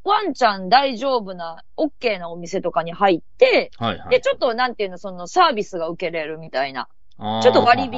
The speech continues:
Speaker 1: 引されたりとか。
Speaker 2: うんうん。
Speaker 1: そう。で、あのー、イン-、イン-、Instagramに投稿とかこうするみたいな感じの、
Speaker 2: あー、ははは。
Speaker 1: なんかそういう風なのがあって、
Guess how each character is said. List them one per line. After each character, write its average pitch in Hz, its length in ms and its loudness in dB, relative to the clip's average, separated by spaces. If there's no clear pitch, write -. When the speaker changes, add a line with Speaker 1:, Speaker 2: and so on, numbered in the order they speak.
Speaker 1:
引 240 100 -8
さ 226 160 -4
れ 208 140 -8
た 196 200 -10
り 185 160 -16
と 175 100 -18
か。 - 200 -16
Speaker 2:
う 104 40 -12
ん 107 40 -6
う - 40 -6
ん。 92 600 -10
Speaker 1:
そ 170 240 -16
う。 - 40 -20
で、 - 320 2
あ 240 160 4
の 190 640 -8
ー、 208 60 -12
イ 208 80 -8
ン-、 185 540 -10
イ 226 160 0
ン-、 - 60 2
Instagram 190 600 0
に 160 120 -16
投 170 340 -6
稿 160 240 -6
と 160 100 -10
か - 180 -14
こ - 140 -14
う - 60 -12
す - 200 -4
る 165 160 -2
み 180 120 -6
た 160 120 4
い 160 40 0
な 165 100 -2
感 190 260 2
じ 196 140 -2
の、 285 220 4
Speaker 2:
あ 117 540 -2
ー、 113 60 -6
は 95 100 -2
は 85 160 -10
は。 - 240 -14
Speaker 1:
な - 140 -2
ん - 20 -6
か - 140 6
そ 415 200 -4
う - 20 -4
い 392 60 -6
う 392 120 -6
風 320 140 -8
な 190 120 -4
の 170 120 -12
が - 200 0
あ 339 40 4
っ - 60 -2
て、 208 440 -2